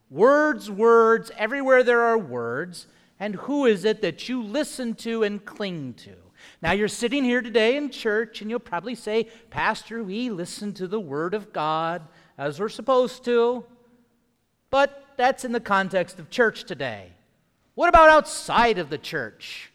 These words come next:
What about the politicians? Locally,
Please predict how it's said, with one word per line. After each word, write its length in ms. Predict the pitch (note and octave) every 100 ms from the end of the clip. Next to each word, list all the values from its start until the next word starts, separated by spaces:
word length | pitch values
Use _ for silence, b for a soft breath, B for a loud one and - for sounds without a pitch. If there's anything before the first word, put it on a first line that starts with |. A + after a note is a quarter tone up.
| _ _ _ _ _ _
What 140 | A#3+ D#4+
about 220 | D4+ D4+
the 80 | C4+
politicians? 1200 | - A#3 A3 A3 G3 - B2+ F2+ F2+ - - - _ _ _ _ _ _ _ _ A2+
Locally, 840 | D#3+ A#3 A3+ A3+ A3+ A3+ A3